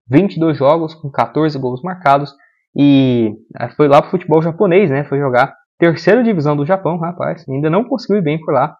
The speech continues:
então acabou queimando um pouco seu filme, mas certamente é um jogador que tem muito potencial e uma Volta Redonda sempre revelando, né, bons jogadores, quem sabe no ano que vem não seja ele.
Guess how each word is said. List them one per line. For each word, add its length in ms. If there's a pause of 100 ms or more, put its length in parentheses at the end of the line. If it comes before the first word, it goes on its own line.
então 200
acabou 320
queimando 400
um 60
pouco 200
seu 140
filme, 260 (380)
mas 160
certamente 400
é 40
um 60
jogador 300
que 80
tem 140
muito 320
potencial 580 (320)
e 640 (160)
uma 240
Volta 240
Redonda 300
sempre 300
revelando, 440
né, 120
bons 220
jogadores, 440 (360)
quem 80
sabe 300
no 60
ano 100
que 100
vem 180
não 160
seja 280
ele. 220